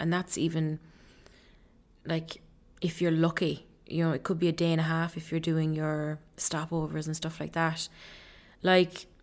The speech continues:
I have cousins that live in Australia and New Zealand,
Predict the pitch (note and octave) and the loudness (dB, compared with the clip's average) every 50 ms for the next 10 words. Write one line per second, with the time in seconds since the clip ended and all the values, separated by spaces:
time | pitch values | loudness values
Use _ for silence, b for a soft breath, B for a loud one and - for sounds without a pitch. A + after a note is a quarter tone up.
0 | - - - _ _ - - - - - - _ _ - - - - - - - | -20 -20 -20 _ _ -20 -20 -20 -20 -20 -20 _ _ -20 -20 -20 -20 -20 -20 -20
1 | - - - - - - _ - G#3 A3 A#3 A#3+ A#3 G3+ A3 G#3+ G#3+ - - - | -20 -20 -20 -20 -20 -2 _ 8 10 10 10 10 10 8 6 4 4 2 0 2
2 | G#3 G3 E3+ F#3 F3+ E3+ E3+ E3 D#3+ D#3+ - F3 - C3 E3 E3+ F3 E3+ E3 E3 | 4 4 6 4 4 4 4 2 2 2 2 2 2 4 4 4 4 4 2 0
3 | - E3+ E3+ E3+ E3 E3 D#3+ D#3+ D#3+ D#3+ - - - - - - - - - - | 0 0 2 4 4 4 4 2 2 0 -4 -12 -20 -20 -10 -6 -4 -2 0 0
4 | - F3 E3+ E3 E3 D#3+ D#3 D3+ D3+ D#3 - B B B B B B B B B | 2 2 2 2 2 2 0 -2 -4 -8 -10 B B B B B B B B B
5 | B B - F3+ F3 E3+ E3 E3 D#3+ E3 D#3+ E3 E3 D#3+ - - E3+ E3+ E3+ D#3+ | B B 0 2 4 4 4 4 4 6 4 4 4 2 0 0 0 2 2 2
6 | E3+ E3 E3 D#3+ D#3 D#3 E3+ A3+ - - - - - | 2 2 2 2 2 0 0 0 -2 -2 -4 -6 -10